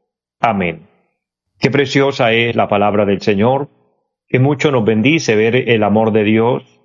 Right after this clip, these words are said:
pero también el paso a seguir, creer en Dios, creer en Jesucristo, aceptarlo como Señor.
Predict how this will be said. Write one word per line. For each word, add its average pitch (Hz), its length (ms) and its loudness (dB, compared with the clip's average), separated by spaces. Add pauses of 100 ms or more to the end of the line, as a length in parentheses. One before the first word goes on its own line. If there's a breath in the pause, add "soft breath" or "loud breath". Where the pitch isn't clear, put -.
(600)
pero 127 180 0
también 120 460 0
el 123 160 -2
paso 110 320 -2
a 117 40 0
seguir, 131 440 -2
creer 101 320 0
en 107 120 0
Dios, 113 320 0
creer 104 380 0
en 113 100 0
Jesucristo, 107 720 -2
aceptarlo 131 640 -2
como 107 240 -2
Señor. 107 520 -2